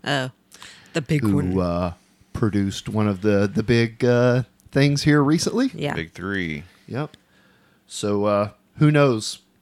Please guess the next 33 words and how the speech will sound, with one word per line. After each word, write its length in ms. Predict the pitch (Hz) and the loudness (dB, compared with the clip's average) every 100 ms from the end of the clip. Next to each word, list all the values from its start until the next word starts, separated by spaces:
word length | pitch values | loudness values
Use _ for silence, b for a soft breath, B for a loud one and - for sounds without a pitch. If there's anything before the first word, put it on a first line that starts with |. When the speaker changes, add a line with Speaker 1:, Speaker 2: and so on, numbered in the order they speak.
| _ _ _ | _ _ _
Speaker 2:
if 160 | - 113 | -10 0
there 100 | 110 | 2
might 220 | 110 107 | 2 2
be 80 | 110 | 0
some 180 | - 104 | -4 -2
fallout 500 | 113 110 107 101 - | 2 2 2 0 -4
from, 320 | - 107 101 | -4 -2 -2
uh, 300 | 101 101 101 101 _ _ _ _ - | -2 -2 -4 -6 _ _ _ _ -16
something 340 | - 104 110 | -8 -6 -6
Pfizer 440 | 98 107 104 104 98 | -2 0 0 0 -2
did 220 | 104 95 | 0 0
here 260 | 98 104 98 | 0 0 0
recently. 680 | 98 117 - 95 - 160 101 _ _ _ _ - | -2 -4 -6 -6 -8 -8 -14 _ _ _ _ -14
Speaker 1:
Yeah. 220 | 160 139 104 | -10 -10 -6
Speaker 2:
In 140 | 104 | -4
a, 60 | 95 - | -4 -6
in 140 | - 101 | -4 -4
a 40 | |
few 180 | - 101 | -2 -2
years. 300 | 92 92 85 - - | 0 -2 -4 -10 -2
Who 140 | 202 | 2
knows? 300 | 233 208 110 | 4 4 4
Speaker 3:
Thought 200 | 190 170 | 2 -2
Viagra 280 | 123 135 127 | 0 2 8
Speaker 2:
This 140 | 254 - | 8 8
stuff 200 | 190 139 | 4 6
happens. 460 | 127 104 92 85 92 | 6 6 2 -6 -6
Speaker 3:
Oh, 120 | 87 82 | -10 -12
I'm 200 | 92 92 | -14 -18
thinking 360 | - 76 67 | -20 -20 -20
different. 320 | 64 67 - | -18 -16 -16
Never 160 | 80 78 | -14 -14
mind. 300 | 64 60 60 | -14 -16 -18